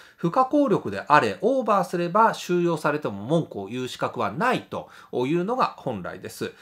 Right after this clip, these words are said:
船であればその中にいればいいのですが、飛行機だとそうもいかずで、恐ろしいですよね。え、ただ、現実として日本国籍保有者はほとんどの国でビザがいらないので、そのようなリスクを想定することに慣れてはいない。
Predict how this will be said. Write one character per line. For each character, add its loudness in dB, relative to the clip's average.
船 -2
で 2
あ 6
れ 0
ば 2
そ -2
の 0
中 0
に -6
い -8
れ -4
ば -2
い -6
い -10
の -12
で -12
す -10
が、 -2
飛 -14
行 2
機 -6
だ 2
と 0
そ 4
う 2
も 0
い -6
か -6
ず -8
で、 -4
恐 -6
ろ -4
し -12
い -14
で -20
す -18
よ -18
ね。 -8
え、 -6
た 4
だ、 2
現 0
実 -8
と -2
し -6
て 0
日 -4
本 0
国 2
籍 -6
保 -2
有 4
者 -4
は -6
ほ -6
と 2
ん 0
ど 2
の -4
国 -4
で -2
ビ 0
ザ 2
が -2
い -6
ら 2
な 0
い -4
の -8
で、 0
そ -2
の 0
よ 0
う -6
な 0
リ -2
ス -8
ク -6
を -4
想 -2
定 -2
す -6
る -4
こ -4
と -6
に -6
慣 6
れ 4
て -8
は -10
い -2
な 4
い。 -8